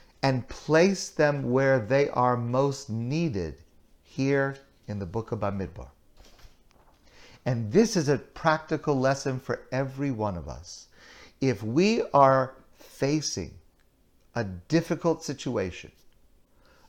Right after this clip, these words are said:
a contentious, challenging situation, if we're facing a crisis,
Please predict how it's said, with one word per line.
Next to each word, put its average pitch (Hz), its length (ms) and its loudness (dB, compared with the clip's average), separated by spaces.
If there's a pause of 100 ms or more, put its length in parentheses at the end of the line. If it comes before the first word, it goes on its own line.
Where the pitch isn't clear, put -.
a 143 60 -4
contentious, 147 1160 -2 (360)
challenging 139 1040 2 (220)
situation, 127 840 -2 (240)
if 117 160 -4
we're 185 160 2
facing 180 520 0
a 135 60 -4
crisis, - 720 -10